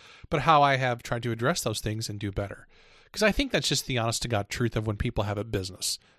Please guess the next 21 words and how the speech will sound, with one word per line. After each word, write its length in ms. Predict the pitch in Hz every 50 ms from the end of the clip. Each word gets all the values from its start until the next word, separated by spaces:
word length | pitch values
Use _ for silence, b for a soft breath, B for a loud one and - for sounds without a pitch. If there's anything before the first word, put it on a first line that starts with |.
| b b
We 100 | 196 208
all 140 | 214 202 180
mess 240 | 143 123 - - -
up. 140 | 135 -
We 80 | 123 120
all 120 | 120 127
make 160 | 131 135 - -
mistakes. 600 | 131 - - - 101 104 107 - - - - - b b b b b b b b b b b b _
So 240 | - - - 143 135
why 180 | 143 190 247
not 160 | 269 254 196
just 200 | 143 147 139 -
come 180 | - - 139 131
out 140 | 127 123 123
and 80 | 113
admit 320 | 104 98 98 98 98 90 90
it 260 | - - - - - _ _ _ _ _ _ _ _ _ _ _ _ _ _ _ _ _ _ _ - - - _ -
once 220 | 127 123 120 -
in 60 | 120 98
a 40 |
while? 300 | 87 85 80 - - -